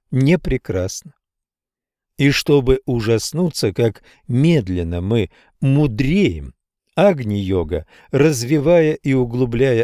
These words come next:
очищенное учение Христа, вовсе не случайно напоминает человечеству, что за знания, которые были известны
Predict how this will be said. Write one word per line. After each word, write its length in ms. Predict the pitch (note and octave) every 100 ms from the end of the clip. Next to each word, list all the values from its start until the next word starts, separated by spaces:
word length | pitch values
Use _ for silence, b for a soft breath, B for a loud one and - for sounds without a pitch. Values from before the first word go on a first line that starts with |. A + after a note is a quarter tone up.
| -
очищенное 880 | A2+ G2 C3+ A#2 - G2+ G2 F#2 B B B
учение 640 | C#3 C3 - A2 G2 G2
Христа, 540 | G2 A2+ A#2 - D#3+ C#3+
вовсе 480 | G2+ D3 - - G2+
не 180 | G#2+
случайно 800 | G#2+ - G2+ - D3+ F3 F2+ C#2 B B B -
напоминает 880 | C3+ C#3+ C#3 B2+ B2 D3 F#3+ E3+
человечеству, 1080 | - C#3+ C#3+ C3+ C3+ B2+ A#2 - - G#2+ G2 b b
что 460 | - - - C#3 C3 _ -
за 300 | A2+ C#3 B2+
знания, 600 | G#2+ C#3+ G#3 B2+ F2 E2
которые 460 | B2 G#2 A#2 G#2+
были 320 | G2 G#2+ G2 G#2+
известны 600 | G2+ A2 A2+ - A2